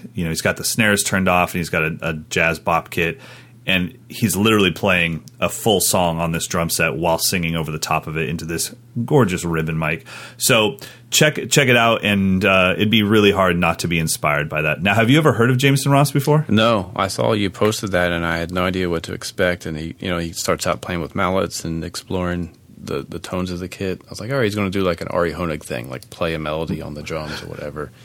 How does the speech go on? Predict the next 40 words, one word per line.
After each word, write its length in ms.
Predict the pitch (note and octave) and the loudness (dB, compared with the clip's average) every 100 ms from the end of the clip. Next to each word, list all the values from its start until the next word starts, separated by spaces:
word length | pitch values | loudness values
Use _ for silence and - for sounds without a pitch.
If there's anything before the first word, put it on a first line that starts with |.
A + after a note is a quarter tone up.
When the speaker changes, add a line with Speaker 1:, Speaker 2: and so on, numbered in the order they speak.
| - | -8
Speaker 1:
Yeah. 260 | F#2+ F2 D2+ - | -2 0 -2 -8
Speaker 2:
But 80 | - | -8
when 120 | F#2 | -2
he 80 | C#3+ | 0
started 360 | C3+ B2 G#2+ D#2+ | 0 0 0 0
singing, 480 | - C#3 C3 D#2+ D2+ | -2 0 0 -2 -8
it's 160 | - | -12
like, 140 | - D2 | -12 -8
again, 360 | F2+ A#2 A2 E2 | -2 2 2 2
like, 260 | E2 - | -2 -6
put 140 | - - | -8 -8
the 60 | |
sticks 280 | - - A#2 | -6 -6 -6
down, 320 | - A2+ B2 | -2 0 0
man. 220 | F#2 G2 G2+ | 0 -2 -2
Just 200 | A#2+ - | -4 -2
be 120 | C3+ | -2
a 40 | |
star. 440 | A2+ - F#2+ A#2 G2+ | -2 0 4 4 2
<laughs> 220 | - - | 0 2
Just, 800 | G3+ B2+ C3 A#2 D#3+ - C4+ - | 4 4 4 4 4 4 2 4
Speaker 1:
<laughs> 140 | F#3+ | 6
Yeah. 220 | E3+ B2 | 6 4
Speaker 2:
just 200 | G#2+ - - | 4 -2 -4
be 60 | |
a 40 | C#3 | 0
Speaker 1:
Just 260 | D3 G3 | 4 4
go 100 | F#3 | 4
try 180 | D3+ E3 | 4 6
out 120 | D#3+ | 6
for 60 | C#3+ | 6
The 100 | B2+ | 4
Voice 360 | G2+ A#2+ D3+ C3+ | 6 6 6 4
and 240 | A2 G2+ | 4 6
Speaker 2:
<laughs> 0 | |
Speaker 1:
win. 200 | A#2+ B2+ | 6 6
Speaker 2:
Just 260 | E3+ - - | 4 -2 -2
be 160 | - | 2
a 100 | B2 | 2
star. 480 | G2 G2 - A#2 F#2+ | 2 0 2 2 0